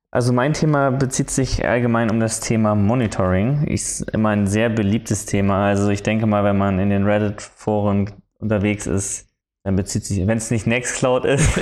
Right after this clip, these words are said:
<laughs> was mache ich hier in der Cloud auf bei uns, ist irgendwas mit Monitoring. Und, ähm,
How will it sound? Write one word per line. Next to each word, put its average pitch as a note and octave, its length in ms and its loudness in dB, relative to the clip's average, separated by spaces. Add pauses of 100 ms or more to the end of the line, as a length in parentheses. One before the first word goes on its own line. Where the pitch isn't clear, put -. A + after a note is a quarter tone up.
(120)
<laughs> - 140 -18
was A#2 180 0
mache A2 180 2
ich - 120 -8
hier A#2 80 2
in A2+ 80 2
der A#2 80 0
Cloud A2+ 260 0
auf A2+ 140 0
bei - 80 0
uns, A2 140 0
ist A2 60 -2
irgendwas G#2+ 220 0
mit F#2 100 -2
Monitoring. B2 680 0 (440)
Und, G#2+ 280 0
ähm, G2+ 560 2